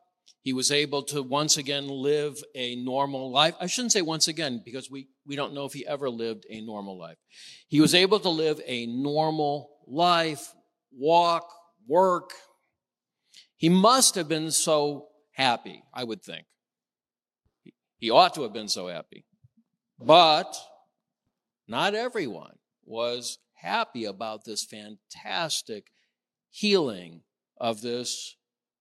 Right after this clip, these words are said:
individual. John lets us know, "But this miracle happened on Shabbat,"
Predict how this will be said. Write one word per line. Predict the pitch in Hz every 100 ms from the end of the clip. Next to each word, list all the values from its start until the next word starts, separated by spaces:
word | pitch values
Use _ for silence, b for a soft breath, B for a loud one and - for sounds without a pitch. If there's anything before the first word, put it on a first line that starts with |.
| _ _ 113
individual. | 113 113 110 92 - _ _ _ _ _ _ _ _ _ _ _ _ _ _ _ _ _ _
John | - 131 147 170 143 - _ -
lets | 123 -
us | 175 -
know, | 127 135
"But | 123 143 226 - 175
this | 233 233 160
miracle | 165 185 160 143 151 165 160
happened | 147 165 175 208 208 202 -
on | 151 147 147 151 151 160 131
Shabbat," | - 180 165 220 208 147 - -